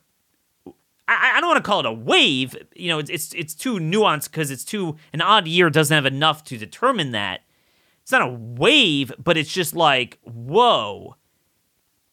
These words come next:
we've reversed political science. There's something very disturbing that the same ele-, in other words, when Republicans got crushed in two thousand six,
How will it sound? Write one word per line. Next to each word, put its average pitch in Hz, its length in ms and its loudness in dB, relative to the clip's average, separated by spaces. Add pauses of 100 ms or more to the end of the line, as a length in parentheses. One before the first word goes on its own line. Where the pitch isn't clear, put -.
(360)
we've 190 320 2
reversed 175 680 2
political 156 460 -4
science. - 800 -2 (240)
There's 170 160 0
something 226 340 0
very 196 520 2
disturbing 160 720 0 (340)
that 165 300 0 (880)
the 170 160 -2
same 240 480 0
ele-, 185 160 2
in 214 300 -2
other 226 140 2
words, 190 160 2
when 202 120 -4
Republicans 214 520 0
got 156 200 -2
crushed - 380 0
in 147 80 -4
two 160 160 -8
thousand 131 380 0
six, - 540 -2